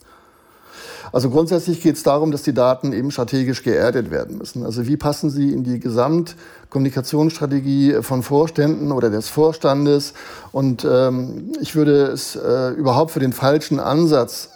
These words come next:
halten, einfach zu sagen, der andere, nämlich der andere C E O hat mehr, da muss ich unbedingt auch hin. Also das ist jeweils eben auch zu beurteilen auf der, äh, Grundlage, also in welcher, in,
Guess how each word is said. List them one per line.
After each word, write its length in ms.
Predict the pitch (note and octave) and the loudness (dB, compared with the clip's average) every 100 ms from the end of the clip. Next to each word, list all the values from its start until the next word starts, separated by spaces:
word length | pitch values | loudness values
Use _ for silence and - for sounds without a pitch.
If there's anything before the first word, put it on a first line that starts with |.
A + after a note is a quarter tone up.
| - | -14
halten, 460 | A2+ A2+ B2 B2+ - | -4 0 0 0 -4
einfach 260 | C#3 C#3+ | -2 -4
zu 140 | - B2+ | -4 -2
sagen, 500 | B2+ B2+ C3+ D3+ D3 - - - | 2 2 0 -4 -8 -14 -20 -4
der 180 | B2 F2+ | 0 0
andere, 400 | C3 D#3+ E3 D#3 | 0 2 4 4
nämlich 280 | B2+ C3 B2 | 2 -2 -2
der 140 | A#2+ | -2
andere 260 | F#2 C#3+ C#3 | 0 -2 -2
C 240 | C3 C3+ | -2 -2
E 40 | C#3 | 0
O 200 | C3 A#2+ | 0 -2
hat 180 | B2 A#2+ | -2 -2
mehr, 520 | A#2 C#3 D3+ D#3 C3 | 0 4 4 2 -2
da 100 | B2+ | -2
muss 160 | C3 B2+ | 0 -2
ich 100 | C3+ | -2
unbedingt 380 | C3 C3 A#2 D#2 | 0 0 -2 -2
auch 240 | A2+ A#2+ | -4 -2
hin. 200 | A#2+ G#2 | -4 -2
Also 160 | F#2+ B2 | -4 -4
das 180 | A#2+ C#3 | -4 -4
ist 100 | - | 0
jeweils 380 | C#3 D#3 C#3+ - | 2 4 2 0
eben 260 | C3+ C3+ | -2 0
auch 100 | A#2 | -2
zu 160 | B2 C3 | -2 -2
beurteilen 680 | B2 B2 C3 C3+ B2+ B2+ B2+ - - - - - | -2 0 0 0 0 0 -2 -10 -20 -20 -20 -4
auf 260 | A#2 A2 | -2 -2
der, 600 | - A2+ A2 A2 G#2 A2 | 2 4 4 4 4 2
äh, 40 | A2+ | 0
Grundlage, 880 | B2+ C3 C3 A#2 A2+ A#2 A#2 A2 A2+ | -2 -4 0 2 2 0 0 0 -4
also 300 | A2+ A#2 A2 | -6 -4 -4
in 180 | B2 A2+ | -2 -2
welcher, 540 | A#2+ C3 A#2+ A#2 A#2+ C3+ | -2 0 0 0 -2 -6
in, 180 | C3 B2 | -10 -10